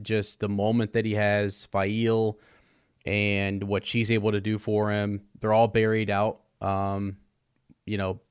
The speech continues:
under the apple tree. Uh, we learned that from Abel and Tam later. Like, it's just, it is so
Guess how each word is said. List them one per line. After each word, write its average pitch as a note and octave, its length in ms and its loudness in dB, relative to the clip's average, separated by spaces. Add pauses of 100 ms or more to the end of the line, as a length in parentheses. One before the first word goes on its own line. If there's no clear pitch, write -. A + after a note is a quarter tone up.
(260)
under A2 180 -2
the G#2 140 0
apple G#2 240 0
tree. B2+ 380 -2 (440)
Uh, F#2+ 220 -2
we G2+ 100 0
learned G2+ 280 -2
that G2+ 220 0
from G2+ 340 -4
Abel G#2 360 0
and G2 100 -4
Tam G#2 300 -2
later. G#2 380 -2
Like, F#2 360 -6
it's G2 200 -6
just, - 260 -6
it A2 180 0
is G2 160 -2
so A2 560 -2